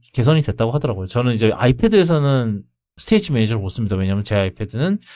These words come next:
프로가, 엠원이나 그런 게 들어, 이제 아이패드 프로가 아니라서 저는 못 쓰는데,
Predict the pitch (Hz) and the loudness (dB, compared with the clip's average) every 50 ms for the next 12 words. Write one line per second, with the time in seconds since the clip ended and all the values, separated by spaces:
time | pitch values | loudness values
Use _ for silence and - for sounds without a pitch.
0 | - - _ _ - - - 233 202 190 - 175 - _ - - _ - 135 131 | -20 -20 _ _ -8 0 2 2 2 2 2 -2 -2 _ -12 -20 _ 0 4 4
1 | 131 143 151 151 139 135 131 120 120 120 117 113 117 113 120 113 110 107 110 104 | 6 6 6 6 6 4 2 2 0 -2 -2 -2 -2 -2 -2 -2 -2 -2 -2 -6
2 | - - 123 110 110 104 98 98 101 _ _ _ - 117 117 123 117 156 139 - | -10 -8 -2 0 2 2 2 0 -4 _ _ _ -4 -2 -2 0 0 0 -2 0
3 | - - 254 226 214 98 98 104 101 95 - 127 123 104 - - 113 107 98 92 | 2 2 2 4 4 2 2 2 2 2 2 2 0 0 0 -2 -2 -2 -2 -4
4 | 90 - - 120 107 95 95 120 120 113 120 | -4 -6 -4 -4 -4 -4 -4 -4 -4 -4 -6